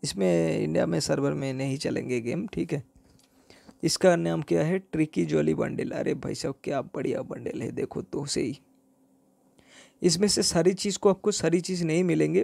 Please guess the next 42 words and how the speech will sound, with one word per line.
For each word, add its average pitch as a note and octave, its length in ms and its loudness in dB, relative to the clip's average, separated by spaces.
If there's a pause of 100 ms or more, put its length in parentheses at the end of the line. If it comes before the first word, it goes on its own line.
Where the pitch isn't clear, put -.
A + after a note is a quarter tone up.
वन E3 200 -2
चीज़ E3 280 -4
मिलेंगे, D#3 360 0
ठीक G#3 220 -2
है। D#3 100 -4 (460)
तो E3+ 160 -2
ये F3 120 6
है E3+ 180 4
फेस E3 280 2
पिंट, G#3 340 0 (240)
और - 420 -2 (100)
ये D3+ 100 4
है D#3+ 180 2
हेड, E3 380 2 (600)
ये D3 120 0
है E3 240 4
शू, F#3 400 0 (460)
ये D3 120 0
है D3+ 120 2
बॉटम, D3+ 460 -4 (200)
और - 260 -4 (160)
ये D3 80 0
है E3+ 160 2 (120)
हेड, C3+ 320 -2
ठीक - 180 0
है। D3+ 100 -4 (840)
तो E3 60 -2
टोटल D#3+ 420 2
मिलकर D#3+ 340 2
काफ़ी E3 320 4
बढ़िया D#3 340 2
है। E3+ 160 2
ये D#3 220 2
आपको - 260 -2
सारी D#3 260 -2
की D#3+ 140 -2
सभी D3+ 340 0
की E3+ 220 2 (140)
चीज़ - 280 -4 (120)
आपको E3 200 -4
नहीं D#3 240 0
मिलेंगे, D3+ 440 2